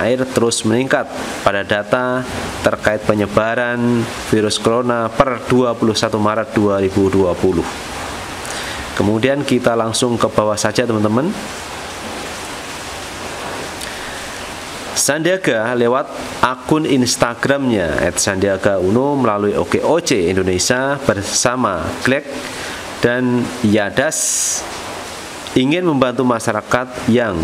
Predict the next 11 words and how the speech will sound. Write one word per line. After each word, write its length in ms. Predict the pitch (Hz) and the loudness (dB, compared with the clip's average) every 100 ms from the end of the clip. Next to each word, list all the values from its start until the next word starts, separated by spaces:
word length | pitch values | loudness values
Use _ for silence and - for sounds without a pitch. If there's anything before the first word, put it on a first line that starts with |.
| 76 | 0
tulang 320 | 117 110 110 107 | 2 4 2 2
punggung 400 | 107 104 123 117 | 2 4 2 2
keluarganya 720 | 123 127 - 147 165 143 98 104 | 2 2 0 0 2 2 0 2
berstatus 800 | 135 139 135 131 123 113 127 123 | 2 2 0 2 0 2 0 0
P 240 | - 147 143 | 0 0 2
D 160 | 139 | 2
P, 240 | 139 117 - - - - - - | 2 0 -2 -6 -8 -10 -2 0
pasien 480 | 202 - 135 135 | 0 0 0 2
dalam 240 | 113 107 101 | 2 0 0
pengawasan 720 | 104 101 98 - 123 123 127 | 0 2 0 0 0 0 -2
ataupun 1120 | 104 104 - 139 147 143 - - 180 147 165 | -2 -2 -2 0 2 0 -2 2 2 2 0